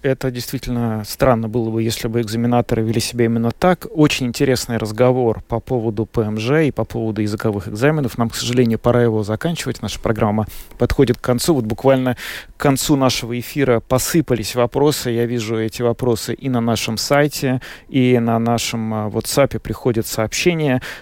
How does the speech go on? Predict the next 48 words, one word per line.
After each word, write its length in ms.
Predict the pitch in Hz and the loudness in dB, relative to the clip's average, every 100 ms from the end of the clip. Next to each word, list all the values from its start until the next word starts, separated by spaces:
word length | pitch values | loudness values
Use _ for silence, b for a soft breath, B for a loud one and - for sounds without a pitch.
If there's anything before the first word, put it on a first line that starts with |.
| - | -2
Есть 300 | 120 135 - | 2 2 2
вопросы, 400 | 117 123 - 113 | 2 2 0 -4
связанные 480 | - 123 107 117 | 0 2 2 0
с 80 | 113 | -2
тем, 240 | - 120 110 | -2 -2 -4
что 220 | - 107 | -4 -6
вот, 200 | 104 - | -6 -6
э, 120 | 107 | -6
кто-то 300 | - - - | -2 -2 0
находится 420 | 113 107 120 104 117 | 0 2 2 2 0
очень 280 | 110 117 | 0 0
далеко 380 | 110 120 - 127 | 2 2 4 4
от 120 | 107 | 4
города, 640 | 110 120 110 95 104 95 95 | 2 2 2 0 -4 -4 -6
сломал 400 | - 113 113 107 | -2 0 2 0
себе 400 | - 104 110 104 | -2 -4 0 0
бедро 360 | 107 107 113 | 0 2 2
и 60 | 104 | 2
не 120 | 104 | -2
может 280 | 113 101 101 | -4 -4 0
доехать 540 | 110 113 107 107 - - | 2 2 2 -2 -10 -12
на 220 | 104 104 | -8 -6
курсы. 480 | 107 156 160 - 123 B B B | 0 0 0 2 2 B B B
Но, 320 | 127 131 117 - - - | 2 4 4 0 -10 -2
как 200 | 127 123 | -2 0
мы 80 | |
говорили 300 | 110 120 127 | 2 4 4
уже 140 | 113 117 | 2 -2
в 40 | |
этой 80 | 110 113 | -4 -2
программе, 400 | 113 120 113 107 | -2 0 0 -2
в 60 | |
этом 180 | 110 - | -6 -8
случае 320 | - 117 - | -8 -6 -2
вам 120 | 107 | 0
нужно 220 | 113 95 107 | -2 -4 -4
просто 260 | 104 - | -6 -6
получить 440 | - 113 110 107 - | -4 -2 -2 -6 -4
медицинское 480 | 110 - 123 - | -2 0 0 0
освобождение 800 | 104 113 107 107 107 117 101 98 - | 0 2 2 2 2 0 0 -6 -6
от 200 | 117 - | -4 -4
экзамена 420 | 107 123 110 104 | 0 0 2 0
на 120 | 101 | -4
П 160 | - 117 | 0 0
М 120 | 107 | 2
Ж. 220 | 104 151 | 2 2
Если 320 | 127 107 - | 2 -4 -4
врач, 320 | 98 110 - | -2 -2 -2